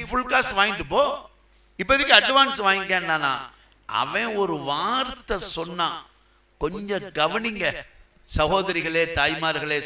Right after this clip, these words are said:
சகோதரர்களே. பாய், நான் எதுவும் சொல்றேன்னு கோச்சிக்காதீங்க பாய், நல்ல காரியம், மங்களகரமான காரியம் நடக்குது. ஆனா நான் இதை ஃபுல்லா போட்டோ எடுத்து நான் அதை ஆல்பம் ஆக்கி, ஆல்பம் இத்த பெருசு இல்ல, ஆட்டோல வச்சு கொண்டு வர்றேன். இப்ப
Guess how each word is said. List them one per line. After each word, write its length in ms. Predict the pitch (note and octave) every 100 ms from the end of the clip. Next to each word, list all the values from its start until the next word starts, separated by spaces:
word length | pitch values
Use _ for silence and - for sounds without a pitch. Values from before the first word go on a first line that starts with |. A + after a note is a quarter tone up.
| D3
சகோதரர்களே. 640 | C3+ C#3+ C3+ C3 B2 A2+ A2 A2 _ _ _ _ _ _ _ _ A2
பாய், 160 | A#2 A#2
நான் 180 | A2+ A2
எதுவும் 260 | A2+ C#3 -
சொல்றேன்னு 380 | B2 B2+ D3 C#3+
கோச்சிக்காதீங்க 560 | C#3 C#3+ - C3 A#2 A2 G#2
பாய், 180 | A#2 B2+ C3 _ _ _ _ G2+
நல்ல 140 | A2+ C3+
காரியம், 380 | C#3 B2+ B2 B2
மங்களகரமான 640 | A2+ A#2+ B2 A#2+ A#2+ C3 C#3 C3+
காரியம் 360 | A#2+ A#2+ B2 A2
நடக்குது. 460 | A2 B2 A#2+ G#2+ B2 B2+ C3+ _ _ _ _ -
ஆனா 200 | B2 C3+ C#3+ A#2+ A2+ _ _ _ A2
நான் 280 | C3 D3 C#3+
இதை 120 | C3 B2
ஃபுல்லா 340 | C3+ D3 D#3 D3+
போட்டோ 320 | C3 C#3+ C#3+ C#3+ B2
எடுத்து 320 | B2 B2+ C3+ A2+ G2+ _ _ _ _ -
நான் 140 | C3
அதை 120 | C3 A#2 G#2+
ஆல்பம் 360 | D3+ E3 D#3 C3 C3
ஆக்கி, 220 | C3+ C3+ C#3+
ஆல்பம் 220 | F#3 F3+
இத்த 160 | F3+ F3+
பெருசு 200 | F3 E3+
இல்ல, 100 | E3 G#2+
ஆட்டோல 280 | D3+ C#3+ F3
வச்சு 160 | E3 F3
கொண்டு 200 | D#3 A#2+ A2+
வர்றேன். 240 | - F#2+ - _ _ _ _ _ - _
இப்ப 160 | -